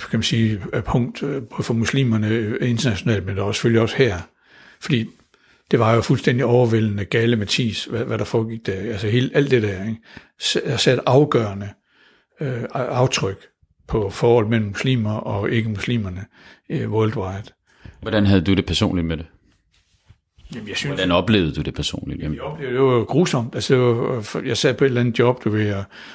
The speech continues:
Speaker 1: og, hvad hedder det, en eller anden sendte en fax, et eller andet med det der på, ikke? Og så var jeg jo straks på fjernsyn og på radio og det hele, ikke? Som alle andre. Og der sad vi jo også i moskéerne rundt omkring, eller bare muslimske kaffeselskaber, hvad ved jeg,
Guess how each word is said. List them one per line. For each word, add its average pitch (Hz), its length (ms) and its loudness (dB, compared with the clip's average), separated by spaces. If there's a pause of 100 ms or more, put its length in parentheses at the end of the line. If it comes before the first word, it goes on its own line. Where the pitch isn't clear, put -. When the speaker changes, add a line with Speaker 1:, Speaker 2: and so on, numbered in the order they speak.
(140)
Speaker 1:
og, 117 140 -2
hvad 117 120 -4
hedder 104 180 0
det, 104 180 -2 (100)
en 127 120 2
eller 104 100 0
anden 110 140 0
sendte 120 280 4
en 101 60 -2
fax, 117 320 0
et 123 40 2
eller 107 140 2
andet 107 120 2
med 104 80 0
det 107 140 0
der 101 120 -2
på, - 120 -8 (100)
ikke? 110 120 -8 (440)
Og 127 80 -4
så 123 120 4
var 117 60 6
jeg 113 100 6
jo 110 60 4
straks 117 280 0
på - 140 -4
fjernsyn 113 520 0
og 98 80 -8
på 117 140 -6
radio 107 380 -2
og 104 60 -8
det 101 100 -4
hele, 110 240 -2
ikke? 101 120 -8
Som 104 140 -4
alle 113 160 0
andre. 107 320 0 (640)
Og - 100 -2
der 123 60 2
sad 160 220 6
vi 131 100 2
jo 127 120 6
også 156 160 4
i 131 60 4
moskéerne 139 380 4
rundt 123 220 4
omkring, 131 340 2
eller 110 140 0
bare 120 240 2
muslimske 120 760 0
kaffeselskaber, 113 880 0
hvad 113 160 -2
ved 107 80 -2
jeg, 104 200 -2